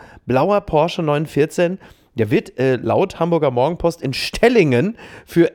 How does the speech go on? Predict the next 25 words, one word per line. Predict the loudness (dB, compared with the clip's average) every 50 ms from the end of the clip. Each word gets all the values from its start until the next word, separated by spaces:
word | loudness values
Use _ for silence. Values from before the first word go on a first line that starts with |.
| -8 _ _
einhundertelftausendneunhundert | 0 2 2 4 2 2 2 0 0 0 0 0 0 0 -2 -6 -4 -2 0 0 2 0 -2 -4 -4 -2 0 2 2 2 2 2 0 0 -2 -2 -2
Euro | 0 0 0 2 0 -2 -2
angeboten. | -2 -2 -2 -2 -4 -4 -2 -2 -2
Also | 0 0 0 -2
da | -2 0 -2 0
muss | 0 0 -2
ich | 0 -2
sagen, | 0 -2
ist | -2 -2
mir | -2 -6
zu | -6 -6 -6
teuer. | -4 0 0 0 0
Also | 0 -2 -2 0
einhundertelftausend | 0 0 0 0 -2 0 0 -2 -2 0 -2 -2 -2 0 -2
hätte | -2 -2 -2
ich | 0
gesagt, | 0 0 0 0
ja. | 0 0 0 -2 -6 -12 -20 -20 -20 -4
Aber | 0 2 2 2 2
einhundertelftausendneunhundert, | 0 0 0 -2 -2 -2 -4 -2 -2 -2 -2 -2 -4 -4 -4 -4 -2 -4 -4 -2 -2
das | -4 -4 -4
ist | -6 -10 -6
mir | -8 -8 -6
zu | -8 -10
viel. | -6 -4 0 0 0 -2